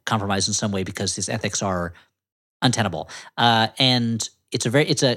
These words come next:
grueling series. It's really bleak, but the performances in it are great. There's some genuinely thrilling sections of it, uh, where you think he's gonna get caught, or you think that, or there's, um, they're in battle. Uh, but it's just really, really good. So it is not a movie to watch when you're looking to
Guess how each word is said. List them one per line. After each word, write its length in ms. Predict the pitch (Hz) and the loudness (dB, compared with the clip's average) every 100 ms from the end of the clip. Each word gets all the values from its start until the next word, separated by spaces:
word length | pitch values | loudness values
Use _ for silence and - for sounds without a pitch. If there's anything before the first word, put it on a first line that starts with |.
| - | 0
grueling 340 | 151 170 185 | 4 4 4
series. 600 | 165 170 165 170 175 165 - | 2 2 2 2 2 -2 -2
It's 320 | 117 - - - | -2 -2 -8 -6
really 280 | 117 143 143 | 2 4 4
bleak, 420 | 135 139 156 - - - 110 | 4 4 2 -8 -16 -16 -2
but 300 | 110 110 - | 2 2 0
the 80 | |
performances 560 | - 107 147 147 147 147 | -6 -2 2 2 2 2
in 80 | 147 | 2
it 40 | |
are 140 | 139 123 | 2 4
great. 380 | 139 131 131 - - | 4 4 4 -2 -8
There's 160 | - 107 | -2 0
some 160 | 113 104 | 0 2
genuinely 460 | 127 135 131 127 | 4 4 4 2
thrilling 680 | 117 - 123 123 120 120 127 _ - | 0 2 4 4 2 0 -2 _ -6
sections 480 | - 127 - 123 123 | -2 0 0 2 2
of 120 | 117 | 4
it, 220 | 113 - _ _ - | 2 0 _ _ -2
uh, 260 | 113 104 107 | 2 2 2
where 300 | 110 107 101 | 2 2 2
you 120 | 104 | 0
think 260 | 120 110 - | -2 -2 -4
he's 200 | 107 - | -4 -4
gonna 180 | 104 - _ - | -4 -6 _ -4
get 160 | 120 | 0
caught, 340 | - 127 120 107 | 4 4 4 0
or 60 | |
you 80 | 98 | -4
think 240 | 117 101 | -2 -2
that, 180 | 107 - | -4 -2
or 60 | 117 | 0
there's, 220 | 107 - - | 2 0 -2
um, 260 | 101 87 92 - - - | -2 -4 -8 -14 -16 -2
they're 120 | 120 | 2
in 80 | 110 | 4
battle. 440 | 110 127 123 120 - - _ - | 6 6 4 0 -6 -20 _ 0
Uh, 500 | 117 117 107 110 113 - | 4 4 4 4 2 2
but 80 | 147 | 2
it's 100 | 165 | 2
just 140 | 208 | 0
really, 220 | 117 151 | 4 4
really 180 | 131 123 | 6 4
good. 320 | 104 107 87 - | 2 0 0 -4
So 120 | - | 0
it 80 | 131 | 2
is 120 | 117 | 4
not 180 | 135 180 | 4 4
a 40 | 165 | 4
movie 240 | 160 147 | 2 0
to 100 | 143 | 0
watch 380 | 120 117 113 - | 0 2 0 -4
when 160 | 127 110 | -4 -2
you're 140 | 107 | 0
looking 260 | 110 113 107 | 0 0 -2
to 160 | 104 | -4